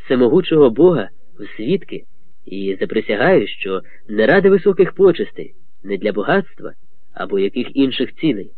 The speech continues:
а для вас усіх, що єсте моїм урядом, задля жінок і дітей ваших, для добра матері нашої, бідної України, для користі всього народу українського, для піднесення його прав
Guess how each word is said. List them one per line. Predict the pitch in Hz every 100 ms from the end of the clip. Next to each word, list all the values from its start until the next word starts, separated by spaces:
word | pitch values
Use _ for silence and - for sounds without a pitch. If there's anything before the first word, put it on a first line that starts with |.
| - - - - - -
а | 92
для | - 98
вас | 170 170
усіх, | - - 190 - - - - - -
що | - - 95 95 92 - - 98
єсте | 107 120 120 107
моїм | 107 107 110
урядом, | - 185 143 95 - - - - - - -
задля | 110 113 127
жінок | 131 139 214 175 - - -
і | 98 95
дітей | 92 92 180
ваших, | 156 98 - - - - - - - -
для | 104 104
добра | 110 117 151 175 -
матері | 107 180 180 170
нашої, | 147 135 - 104 101
бідної | 110 107 104
України, | 98 95 98 113 185 104 - - - - - -
для | 104 - 135
користі | - 208 196 - 196
всього | 175 - 160 180
народу | 180 196 185 117
українського, | 104 101 110 180 165 - 95 87 - - - -
для | 104 104 104
піднесення | 104 104 151 160 139
його | 127 110 113
прав | - 117 156 135